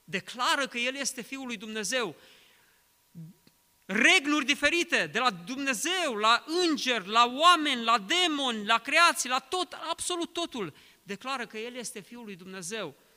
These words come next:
Răspunsul este foarte, foarte clar. Cu toate acestea, cu toate acestea,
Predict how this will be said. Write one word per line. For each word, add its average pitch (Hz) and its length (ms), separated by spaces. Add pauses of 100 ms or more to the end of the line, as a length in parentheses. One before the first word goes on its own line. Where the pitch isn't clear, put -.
(140)
Răspunsul 190 720 (320)
este 170 560 (220)
foarte, 185 680 (140)
foarte 165 640
clar. 120 460 (1400)
Cu 135 140
toate 190 300
acestea, 151 580 (1500)
cu - 120
toate 156 280
acestea, - 520